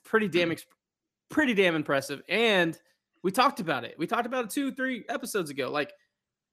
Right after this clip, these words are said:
Speaker 1: Dusty Baker treats Framber Valdez like a nineteen ninety-five ace, a, a,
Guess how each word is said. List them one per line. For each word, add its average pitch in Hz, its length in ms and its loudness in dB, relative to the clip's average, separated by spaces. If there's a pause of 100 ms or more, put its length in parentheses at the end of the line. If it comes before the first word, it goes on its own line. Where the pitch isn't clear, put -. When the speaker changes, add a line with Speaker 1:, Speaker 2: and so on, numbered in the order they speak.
(1160)
Speaker 1:
Dusty 240 340 0
Baker 202 400 -4
treats - 800 -6 (360)
Framber 196 300 0
Valdez 165 680 0
like 170 160 -6
a 175 60 2
nineteen 165 560 -4
ninety-five 147 840 -2 (180)
ace, - 420 -6 (100)
a, 147 100 -2 (160)
a, 156 120 -2